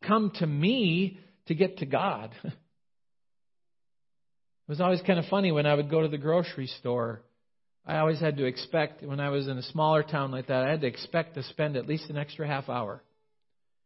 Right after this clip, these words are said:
Because I was gonna run into somebody, and I guess I could start counting it as visits or whatever at that point in time. But there was always sometimes where people would make this comment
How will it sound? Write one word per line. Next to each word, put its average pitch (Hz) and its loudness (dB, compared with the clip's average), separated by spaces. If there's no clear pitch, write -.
Because 151 -2
I 160 4
was 147 2
gonna 147 2
run 151 4
into 180 2
somebody, 147 2
and 131 -4
I 131 0
guess 147 0
I 147 2
could 135 -8
start - 2
counting 147 -2
it 127 -4
as 120 -6
visits 113 -2
or 123 -4
whatever 113 -4
at 110 -14
that - -12
point 117 -10
in - -20
time. 101 -16
But - -20
there 185 -2
was 175 -2
always 190 -2
sometimes 185 -2
where 160 -2
people 175 -2
would 165 -2
make 165 -6
this 151 -8
comment 143 -2